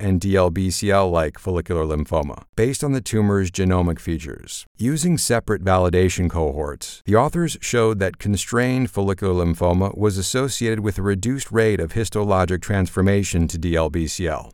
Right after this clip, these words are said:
They concluded that constrained follicular lymphoma is characterized by distinct biological features that limit its evolution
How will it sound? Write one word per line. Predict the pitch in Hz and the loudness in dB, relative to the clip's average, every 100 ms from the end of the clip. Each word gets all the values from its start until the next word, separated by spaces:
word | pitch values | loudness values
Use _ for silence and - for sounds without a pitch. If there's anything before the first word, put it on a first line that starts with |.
| _ | _
They | - | -4
concluded | 117 117 104 139 143 120 | 0 2 2 0 -2 -2
that | 104 92 | -2 0
constrained | 104 98 - 113 120 127 120 | 0 0 2 2 2 0 0
follicular | 101 104 95 104 98 | -2 -2 0 0 2
lymphoma | 95 90 92 90 90 87 | 2 2 2 2 2 0
is | 98 90 | -2 -4
characterized | 120 120 110 107 101 98 98 98 | -2 -2 0 2 4 2 0 0
by | 92 | -2
distinct | 92 95 - 113 120 - | -2 -4 -4 -2 -2 -2
biological | 95 98 95 92 92 90 87 | 0 2 4 4 2 0 -2
features | - 98 90 82 50 - | -2 -4 -2 -6 -12 -10
that | - 95 | -4 -4
limit | - 113 135 | -2 0 2
its | 107 87 | 2 0
evolution | 98 90 101 110 - - | 0 0 0 0 -4 -12